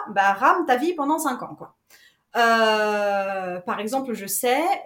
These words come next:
moi, il y a un truc que je peux attirer et que ne faut pas que je souhaite parce que sinon ça, ça arrive dans ma maison beaucoup, c'est si je, si je demande à avoir des animaux blessés, perdus ou autre chose,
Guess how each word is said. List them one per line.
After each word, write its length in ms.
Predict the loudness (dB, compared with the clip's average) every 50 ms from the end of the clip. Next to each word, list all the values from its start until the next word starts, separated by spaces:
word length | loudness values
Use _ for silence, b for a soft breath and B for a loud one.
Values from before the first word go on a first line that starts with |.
| -12 -12 -8
moi, 180 | -4 -2 0 0
il 60 | 0
y 40 | 0
a 60 | -2
un 40 | -4
truc 300 | -4 -4 -6 -6 -6 -6
que 120 | -4 -4 -4
je 140 | -2 0
peux 120 | 2 2 2 2
attirer 640 | 0 -4 -4 -6 -6 -4 -2 0 2 2 2 2 0
et 100 | -2 -4
que 100 | -4 -4
ne 160 | -4 -2 -4
faut 200 | -4 -4 -6 -4 0
pas 100 | 2 4 4 4 2
que 80 | 2 -2
je 80 | -2 -2
souhaite 460 | -4 -4 -2 0 0 0 0 -2 -4 -6
parce 160 | -8 -6 -8
que 80 | -8
sinon 220 | -10 -8 -6 -6 -6
ça, 300 | -2 0 2 2 2 2
ça 160 | 0 0 0
arrive 360 | 0 0 0 -4 -6 -8 -8 -8
dans 120 | -6 -6
ma 120 | -4 -4 -4
maison 260 | -4 -4 -4 -4 -6
beaucoup, 400 | -6 -6 -6 -6 -2 2 2 2 2 0 B B B B B B
c'est 200 | B -8 -6 -6
si 240 | -6 -6 -8 -8 -6
je, 320 | -4 -2 0 0 0 0 -2
si 180 | -2 -4 -4
je 80 | -4 -4
demande 280 | -2 0 0 2 2 2 2 2 2
à 100 | 2 2
avoir 320 | 0 0 0 0 0 0
des 220 | 0 -2 -2 -2 -2
animaux 580 | -2 -2 -4 -4 -2 -2 0 0 0 -2 -2
blessés, 480 | -4 -4 -6 -6 -6 -6 -4 -4 -4 -4
perdus 400 | -4 -4 -4 -4 -4 -4 -4 -4
ou 60 | -4
autre 240 | -4 -4 -4 -6 -6
chose, 180 | -6 -4 -2